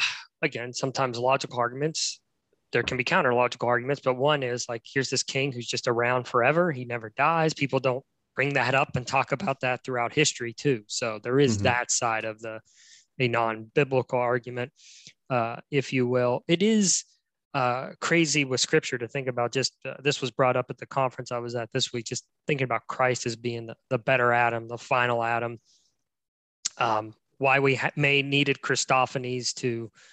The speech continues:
Speaker 1: come along and still carry out God's plan or, or wh-, whatever God's purposes were. But Christ ultimately, you have Adam in this perfect garden, had everything he wanted, commune and talk with God.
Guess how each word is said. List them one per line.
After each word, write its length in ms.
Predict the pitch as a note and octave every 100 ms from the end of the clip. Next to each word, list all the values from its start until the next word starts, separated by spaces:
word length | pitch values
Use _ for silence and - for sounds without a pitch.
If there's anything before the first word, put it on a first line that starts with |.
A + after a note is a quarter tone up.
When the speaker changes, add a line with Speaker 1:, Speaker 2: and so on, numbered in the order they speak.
| - _ _
Speaker 1:
come 160 | - C#3+
along 200 | B2 B2+
and 80 | B2+
still 160 | C3+
carry 320 | - C3+ C3
out 160 | B2 A#2+
God's 200 | A#2+ A2+
plan 460 | - E3+ E3+ E3 C#3+
or, 220 | A#2 A#2
or 220 | C#3 A#2+ B2
wh-, 560 | A#2+ C3+ - C#3 C#3
whatever 280 | C3+ C3 C3
God's 220 | B2 A#2+
purposes 500 | - F#3 D#3+ - A#2+
were. 160 | B2+ A#2+
But 180 | B2+ -
Christ 480 | - F3 E3 - -
ultimately, 800 | C#3+ D3+ D3+ C#3+ - C3 B2 A2+ _ _ _ _ -
you 100 | C#3
have 80 | B2+
Adam 480 | D3+ D#3+ C#3+ B2 A#2+ _
in 180 | D#3 C3
this 320 | B2+ A#2+ - - - _ _
perfect 340 | - F3+ F#3+ D3+
garden, 400 | C3+ A#2 A#2 B2 _ _ _ _ _ _ -
had 140 | C#3
everything 280 | C3+ D#3+ E3+
he 60 | D#3+
wanted, 360 | C#3 B2+ A#2+
commune 280 | - D3 D3+
and 100 | D3
talk 240 | C3 C#3 -
with 120 | A#2
God. 340 | B2 A2+ A2